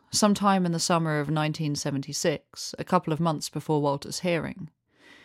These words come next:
who says, "I couldn't understand it when Helen failed to turn up on the morning we were supposed to meet.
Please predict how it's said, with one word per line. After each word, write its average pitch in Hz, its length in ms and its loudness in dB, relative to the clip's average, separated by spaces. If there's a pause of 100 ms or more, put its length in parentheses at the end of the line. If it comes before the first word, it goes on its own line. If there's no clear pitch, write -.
(160)
who 180 100 2
says, 175 640 2 (720)
"I 196 80 0
couldn't 269 320 4
understand 196 640 4
it 127 220 -6
when 147 160 -2
Helen 160 400 2
failed 160 400 2
to 139 80 -6
turn 156 280 0
up 156 280 0
on 139 80 0
the 143 80 2
morning 151 340 0
we 143 140 0
were 139 80 -2
supposed 151 420 -2
to 160 80 -2
meet. 160 560 -4